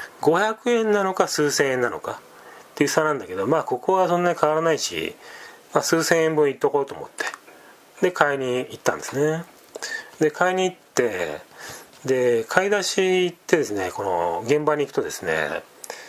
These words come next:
いろんなのが出てるんですね。そのノズル的なものとかね、パッ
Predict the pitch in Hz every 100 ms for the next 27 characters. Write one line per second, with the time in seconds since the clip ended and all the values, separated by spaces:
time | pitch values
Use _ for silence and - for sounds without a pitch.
0 | - - - 113 165 226 247 247 240 233
1 | 220 123 98 95 82 - 170 226 - -
2 | - - - - - - - - - -
3 | - - 127 120 123 147 147 147 143 127
4 | 120 117 78 76 110 - - - - -
5 | - - - - - - - -